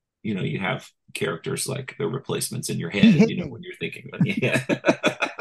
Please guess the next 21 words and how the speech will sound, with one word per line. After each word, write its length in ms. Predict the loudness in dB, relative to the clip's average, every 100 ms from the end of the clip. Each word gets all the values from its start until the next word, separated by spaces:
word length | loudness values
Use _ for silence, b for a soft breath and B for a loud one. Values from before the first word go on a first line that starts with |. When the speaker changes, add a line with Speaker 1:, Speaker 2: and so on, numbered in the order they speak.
| -6 -6 -12 -12 -14 -14 -14 -2
Speaker 2:
The 80 | 2
greatest 420 | 6 8 8 6
Speaker 1:
Sorry. 380 | 6 8 8 4
Speaker 2:
episode 180 | 2 -6 -8 B B -8
Speaker 1:
S-, 340 | -6 0 6
sorry 220 | 10 10 10
Speaker 2:
jersey 100 | 6
Speaker 1:
to 60 |
our 60 | 6
Speaker 2:
ever. 40 | 6
Speaker 1:
audience. 640 | 6 6 4 2 0 0
Uh, 80 | 0
sorry 300 | 2 4 2
to 120 | 2
our 120 | 2
audience 440 | 4 2 2 -2 -4
too, 160 | -4
right? 200 | -2 -2
We 80 | -2
just, 280 | -2 -2 -2
uh, 340 | -2 -4 -6